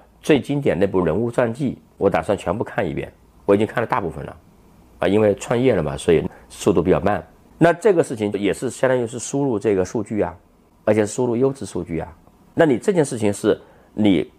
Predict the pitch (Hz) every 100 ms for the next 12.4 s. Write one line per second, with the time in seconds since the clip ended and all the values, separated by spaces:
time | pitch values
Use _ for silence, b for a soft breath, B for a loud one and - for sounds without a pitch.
0 | _ - - 175 110 113 120 101 82 110
1 | 104 90 85 87 80 76 110 104 139 135
2 | 107 - 117 113 73 - - 131 131 120
3 | 78 - 78 107 - 117 113 - - 120
4 | - - _ - b b b b b -
5 | 139 113 85 151 131 95 87 82 69 69
6 | 76 69 - _ b b 196 202 165 123
7 | 120 85 82 101 92 87 - - 95 -
8 | b b _ - 180 123 92 127 - 123
9 | 117 _ _ - 180 165 113 87 90 110
10 | 165 123 170 151 - - 101 95 78 78
11 | _ _ - 113 127 120 104 110 107 92
12 | 71 67 69 71